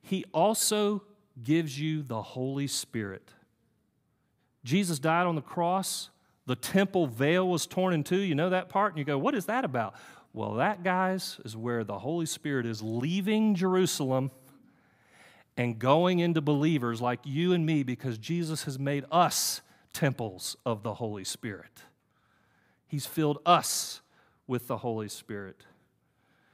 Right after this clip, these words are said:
Now, as tabernacles ourselves, we have God with us and in us, dwelling. And here's what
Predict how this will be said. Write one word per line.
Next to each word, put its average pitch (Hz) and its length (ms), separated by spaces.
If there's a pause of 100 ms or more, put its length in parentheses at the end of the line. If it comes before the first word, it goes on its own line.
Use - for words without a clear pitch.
(380)
Now, 202 640 (480)
as 127 200
tabernacles 180 840
ourselves, 156 420 (1300)
we 180 160
have 175 220
God 135 560
with 180 240
us - 460 (840)
and 220 380 (140)
in 277 260 (100)
us, 95 360
dwelling. 120 720 (3000)
And 107 120
here's 165 540
what 143 320